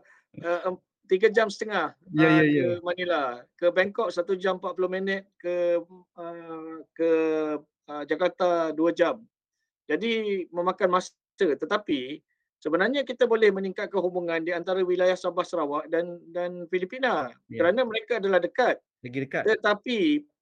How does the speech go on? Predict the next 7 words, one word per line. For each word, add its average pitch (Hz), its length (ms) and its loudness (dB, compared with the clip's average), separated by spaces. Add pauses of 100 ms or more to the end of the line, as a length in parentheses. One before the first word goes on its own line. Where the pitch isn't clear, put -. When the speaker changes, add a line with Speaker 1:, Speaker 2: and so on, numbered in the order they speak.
(140)
Speaker 1:
penerbangannya 202 840 0
agak 190 340 -6
terbatas 190 640 -2
di 160 140 -2
antara, 185 560 0
eh, - 420 -12
Kuching 170 420 0